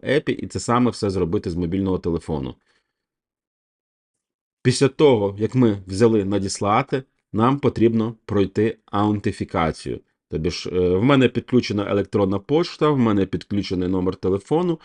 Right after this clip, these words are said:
в мене підключений Google ідентифікатор. Зараз я це все пройду. Одну секундочку.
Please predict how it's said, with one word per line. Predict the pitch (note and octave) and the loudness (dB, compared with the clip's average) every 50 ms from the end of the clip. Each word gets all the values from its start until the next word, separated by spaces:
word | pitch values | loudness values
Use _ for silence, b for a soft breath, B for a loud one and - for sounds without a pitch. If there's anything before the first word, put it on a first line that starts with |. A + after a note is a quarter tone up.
| B B B B B | B B B B B
в | G#2+ | 2
мене | A2+ A2 G#2+ G#2 | 4 4 4 4
підключений | - F#2 - - B2+ B2 - A2+ A2+ G#2+ F#2+ | 0 -2 -2 0 0 0 0 0 0 0 2
Google | G2+ A2+ A2 A#2 G2+ | 2 2 2 0 -2
ідентифікатор. | - G#2+ G2+ F#2+ G2 F#2 - F#2 - - E2+ D2+ C#2 - C#2 - - _ _ _ _ _ _ _ _ - | -2 -4 -2 -2 -2 -4 -4 -6 -6 -4 -4 -4 -4 -6 -10 -14 -16 _ _ _ _ _ _ _ _ -6
Зараз | F2+ G2 A2 G#2 G2 F#2+ - - | -2 0 0 0 0 -2 -2 -2
я | F#2 E2+ | -4 -2
це | - F#2 | -2 -6
все | F2 - - F#2 D#2+ | -8 -6 -6 -8 -8
пройду. | - - F2 E2+ E2 D2+ F#2 A#2+ D3+ - - _ _ _ _ _ _ _ _ _ _ _ _ _ | -6 -4 -4 -4 -2 0 0 -2 -2 -2 -8 _ _ _ _ _ _ _ _ _ _ _ _ _
Одну | - B2 B2 B2 C3+ C3 | -8 -6 -4 -2 -4 -4
секундочку. | - C3+ B2 - C3+ C3+ C3 C3+ C3 - - C#3 C3+ | -4 -8 -6 -4 -4 -2 -2 -2 -4 -6 -10 -10 -12